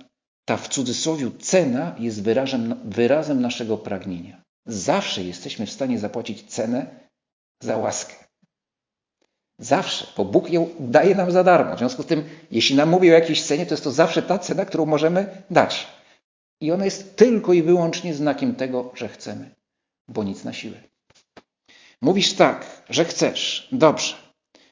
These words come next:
Ale czy chcesz tak, jak skąpiec pragnie swojego złota, jak matka kocha swoje dziecko, jak człowiek ambitny pragnie zaszczytów, jak nieszczęsny rozput-, rozpustnik pragnie rozkoszy? Nie?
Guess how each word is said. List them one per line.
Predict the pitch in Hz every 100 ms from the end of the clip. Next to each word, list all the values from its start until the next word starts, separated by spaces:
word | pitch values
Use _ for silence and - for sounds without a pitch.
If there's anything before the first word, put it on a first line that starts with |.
| _ -
Ale | 117
czy | 123
chcesz | 170 - 190 -
tak, | - 175 160
jak | 135
skąpiec | - - 165 151 135 -
pragnie | - 131 127 117
swojego | 110 - 110 107
złota, | 101 107 95 -
jak | 104 104
matka | 135 156 160 - -
kocha | 123 107
swoje | - - 110
dziecko, | 98 90 123
jak | 123 127
człowiek | 175 170 - -
ambitny | 196 190 196 208 202
pragnie | 180 190 170 165
zaszczytów, | 139 - 120 - - - - _
jak | 147 165 170
nieszczęsny | 180 - 208 202 196 185
rozput-, | 180 - 180 175 -
rozpustnik | 131 156 - - 208 - 185 170
pragnie | - 156 135 127
rozkoszy? | 110 - 82 - - _ _ _ _ -
Nie? | 98 185